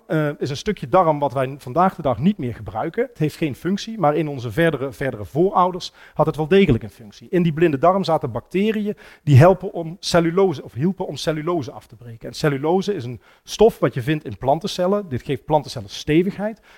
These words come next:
maar is moeilijk verteerbaar. Dus in die darm zaten, toen onze voorouders nog veel bladeren aten, veel planten aten,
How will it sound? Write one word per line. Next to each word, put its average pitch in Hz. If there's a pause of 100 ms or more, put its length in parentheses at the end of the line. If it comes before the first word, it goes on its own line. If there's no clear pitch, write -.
maar 147
is -
moeilijk 180
verteerbaar. 107 (320)
Dus 139
in 185
die 147
darm 170 (180)
zaten, 170
toen 160
onze 123
voorouders 135
nog -
veel 123 (120)
bladeren 131
aten, 151
veel 120
planten 180
aten, 185